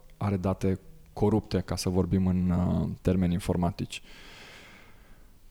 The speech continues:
De asta, din păcate, guvernul dă o mulțime de hotărâri de guvern, ordonanțe și ordonanțe de urgență, suplinind rolul Parlamentului.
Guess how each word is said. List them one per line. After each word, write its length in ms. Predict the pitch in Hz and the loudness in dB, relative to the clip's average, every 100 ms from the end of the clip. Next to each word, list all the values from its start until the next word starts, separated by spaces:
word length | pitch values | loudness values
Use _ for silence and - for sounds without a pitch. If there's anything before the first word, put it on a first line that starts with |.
| - | 0
De 80 | 131 | 4
asta, 240 | 151 - 131 | 4 6 4
din 180 | 143 | 4
păcate, 420 | 156 - 139 135 139 | 4 4 4 6 4
guvernul 640 | 127 127 151 143 131 117 | 4 6 6 6 6 6
dă 420 | 117 117 110 95 | 6 6 6 4
o 60 | 113 | 2
mulțime 340 | 123 120 135 | 2 2 2
de 100 | 117 | 2
hotărâri 420 | 110 113 123 120 113 | 4 4 6 6 6
de 60 | |
guvern, 520 | 101 98 110 120 110 101 | 4 4 6 6 4 4
ordonanțe 580 | 110 95 110 120 113 | 4 6 4 4 2
și 120 | 113 107 | 2 2
ordonanțe 460 | 95 110 110 110 | 2 2 4 2
de 120 | 95 | 4
urgență, 640 | 101 98 92 135 143 143 131 | 4 4 4 2 4 2 0
suplinind 520 | - 139 135 147 151 | -2 -2 0 0 2
rolul 280 | 131 131 123 | 4 4 4
Parlamentului. 760 | - 110 107 110 101 90 85 | 4 4 4 4 2 0 -2